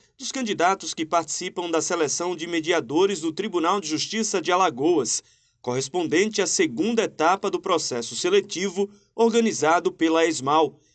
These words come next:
a Escola Superior da Magistratura. Os trinta selecionados irão atuar nos centros judiciais de solução de conflitos e cidadania, sejusques, de Maceió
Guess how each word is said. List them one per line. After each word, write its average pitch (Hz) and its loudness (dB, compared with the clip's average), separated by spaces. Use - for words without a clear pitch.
a - -6
Escola 160 2
Superior 190 2
da 175 4
Magistratura. 143 -2
Os 143 -8
trinta 151 -2
selecionados 165 0
irão 135 2
atuar 156 2
nos 147 -2
centros 170 -2
judiciais 180 0
de 240 -6
solução 214 0
de 196 -4
conflitos 208 -4
e 196 -4
cidadania, 185 0
sejusques, 190 -2
de 170 -2
Maceió 180 4